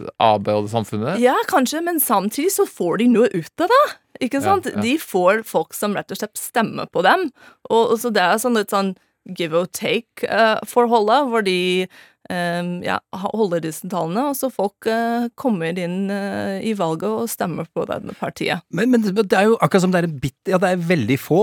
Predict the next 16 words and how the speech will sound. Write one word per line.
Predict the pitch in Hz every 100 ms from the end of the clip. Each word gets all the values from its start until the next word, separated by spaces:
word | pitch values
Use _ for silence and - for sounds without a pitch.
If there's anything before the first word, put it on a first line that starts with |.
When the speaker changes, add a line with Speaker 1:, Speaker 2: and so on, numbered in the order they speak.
| 233
Speaker 3:
Eh, | 156 160 165 165
det | 160
er | 147 160
som |
en | 165 165
elite, | 160 175 151 107 - -
da, | 294 214
som | 196 180 175
sakte, | 180 175 -
men | 120 139
sikkert, | 120 - 143 - 139
eh, | 131 131 127 120
tar | - 131 120 127 -
over | 104 101 101 117 123
landet. | 117 101 110 185
Er | 165